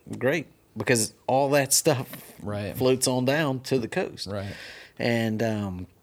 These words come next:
Speaker 1: and so, but most of the work that we do as far as reefs and, uh, habitat restoration, um, is coastal.
Speaker 2: Okay.
Speaker 1: Um, you know, along the coastal parishes.
Speaker 2: Got it. Um, okay, so tell me about some of the, well, I had a question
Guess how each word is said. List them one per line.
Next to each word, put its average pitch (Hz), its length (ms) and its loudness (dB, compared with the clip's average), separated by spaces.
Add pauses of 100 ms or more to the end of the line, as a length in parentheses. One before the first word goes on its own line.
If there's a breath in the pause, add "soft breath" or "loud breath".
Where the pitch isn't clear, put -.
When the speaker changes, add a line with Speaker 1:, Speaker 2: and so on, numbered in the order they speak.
(680)
Speaker 1:
and 117 120 2
so, 127 140 4
but 120 180 4
most 147 280 6
of 135 80 2
the 123 60 4
work 120 240 0
that 92 120 -2
we 117 140 0
do 107 240 2
as 98 100 -2
far 101 180 -2
as 98 120 -2
reefs 104 540 0
and, 92 500 -8
uh, - 40 -12 (120)
habitat - 480 -4
restoration, 98 840 -4 (480 loud breath)
um, 87 420 -10
is 90 200 -6
coastal. - 480 -6 (500)
Speaker 2:
Okay. 101 220 -8
Speaker 1:
Um, - 200 -16 (140)
you 90 80 -10
know, 78 80 -12
along 95 320 -2
the 90 80 -6
coastal - 380 -8
parishes. - 480 -12 (500 loud breath)
Speaker 2:
Got 82 220 -4
it. 60 120 -10 (360 loud breath)
Um, 110 380 -2 (440 loud breath)
okay, 139 200 4
so 127 160 2
tell 143 240 2
me 165 100 4
about 123 380 0
some 117 580 0
of 107 340 -4 (200)
the, 107 480 -2
well, 120 200 0
I 120 100 -2
had 143 120 4
a 127 80 2
question 107 540 0